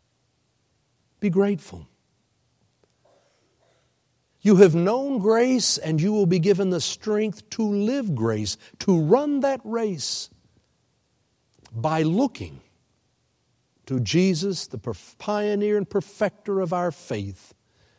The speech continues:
It's where you will have hope,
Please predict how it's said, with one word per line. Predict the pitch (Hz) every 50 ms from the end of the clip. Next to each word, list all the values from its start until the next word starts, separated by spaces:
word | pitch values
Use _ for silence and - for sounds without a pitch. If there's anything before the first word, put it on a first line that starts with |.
| _ _ _ _ _
It's | - 123 - - - -
where | 180 190 196 202 202 202
you | 190 151 131 151 180 185 185
will | 180 170 175 175 175 165
have | 131 - 165 160 156 160 156 - - _ _ _ _
hope, | _ - 135 120 110 110 - -